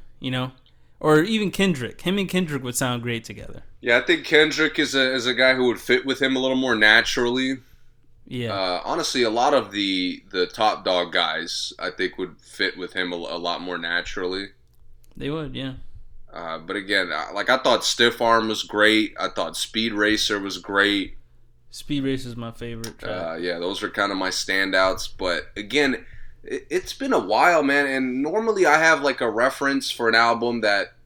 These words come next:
Speaker 2: I enjoyed for similar reasons.
Speaker 1: Yeah.
Speaker 2: I, I don't really remember a time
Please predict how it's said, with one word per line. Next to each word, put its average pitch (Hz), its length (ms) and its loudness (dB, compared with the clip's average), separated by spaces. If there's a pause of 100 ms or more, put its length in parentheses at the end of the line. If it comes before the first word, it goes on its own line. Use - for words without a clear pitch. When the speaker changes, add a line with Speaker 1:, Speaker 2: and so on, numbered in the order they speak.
(120)
Speaker 2:
I 110 120 2
enjoyed 110 500 0
for 107 140 -6
similar 113 480 -2
reasons. 113 800 -4 (680)
Speaker 1:
Yeah. 107 360 -8
Speaker 2:
I, 190 360 -2
I 151 200 -2
don't 175 420 -4
really 185 240 0
remember 156 480 0
a 135 60 2
time 139 640 -2